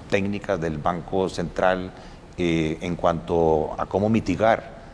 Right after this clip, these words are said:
los efectos de la inflación, efectivamente,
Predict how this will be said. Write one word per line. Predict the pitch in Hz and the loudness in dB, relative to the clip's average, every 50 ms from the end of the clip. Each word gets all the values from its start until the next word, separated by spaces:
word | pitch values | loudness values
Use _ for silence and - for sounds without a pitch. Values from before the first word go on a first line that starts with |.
| - - - - | -20 -16 -10 -8
los | 78 80 73 - | -6 -6 -4 -4
efectos | 82 78 - 92 85 - - - - 104 95 82 | -6 -4 -4 -4 -4 -4 -6 -4 -2 -2 0 2
de | 85 101 | 2 4
la | 98 92 | 4 4
inflación, | 90 87 82 82 82 82 76 71 - - 90 95 95 98 107 113 123 123 120 - - - - - - - - | 2 0 -2 -2 0 0 0 0 0 0 2 4 4 4 4 2 -2 -6 -10 -12 -16 -16 -16 -18 -18 -12 -10
efectivamente, | - - - 76 69 - 85 82 85 87 85 85 82 80 82 90 87 87 87 76 | -6 -4 -4 -4 -2 0 2 4 4 4 4 2 0 0 -2 0 0 0 0 -2